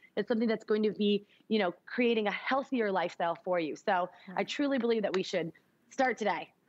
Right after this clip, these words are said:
Speaker 1: And,
Speaker 2: Well, and
Speaker 1: and
Speaker 2: also, too, I think
Speaker 1: it
Speaker 2: because
Speaker 1: does
Speaker 2: and you don't get bored, you know what I mean? There's so much that you have access to. You have four weeks, four weeks absolutely free of the online system. And you can use a,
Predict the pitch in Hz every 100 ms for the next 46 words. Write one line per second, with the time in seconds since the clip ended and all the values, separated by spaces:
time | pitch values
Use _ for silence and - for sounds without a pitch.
0 | - 196 370 339 339 359 403 539 - 320
1 | 285 277 302 277 269 - - - 311 _
2 | 359 359 311 359 302 269 180 392 165 -
3 | 226 294 285 302 262 247 - 320 349 -
4 | - - - - 226 262 254 247 254 269
5 | 320 330 294 262 214 370 392 349 285 -
6 | - 330 370 285 269 247 - - 247 233
7 | - 226 - - 269 240 180 180 - -
8 | 254 208 247 - 233 254 247 226 202 196
9 | - 214 - - - - - - 254 269
10 | 240 226 202